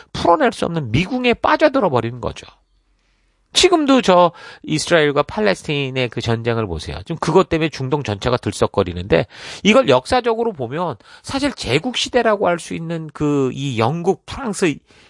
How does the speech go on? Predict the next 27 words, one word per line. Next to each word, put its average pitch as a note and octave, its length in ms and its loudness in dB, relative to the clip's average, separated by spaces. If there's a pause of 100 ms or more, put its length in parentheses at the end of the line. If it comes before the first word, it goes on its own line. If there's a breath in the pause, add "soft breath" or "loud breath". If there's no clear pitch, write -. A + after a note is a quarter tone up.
지금은 B3 460 2
무슨 F#3+ 200 -6
신사의 A#3+ 500 -2
나라니 F#3+ 380 -2
선진국 A#3 600 -4
이러고 E3+ 400 -2
살고 E3+ 280 -4
있지만 F#3+ 340 -4 (580 loud breath)
이 D#4 440 2
나라들이 C#4+ 480 -2
전부 F4 520 -2
세계 D4 280 -2
곳곳에 - 500 2
가서 C4+ 240 0
이것저것 G#3+ 540 2
뺏어 C4+ 240 -2
먹으려고 G3+ 460 0
살던 F3+ 360 -4
그런 D#3 240 -2 (300 loud breath)
제국 D#4 380 2
시대의 G#3+ 280 0
어떤 D#3 280 -2
영향력이 C#3 920 -2
결국은 G#3+ 440 0
이렇게까지 F3 440 0
흘러와서 D3 580 0 (640 soft breath)
완전히 C#4 520 0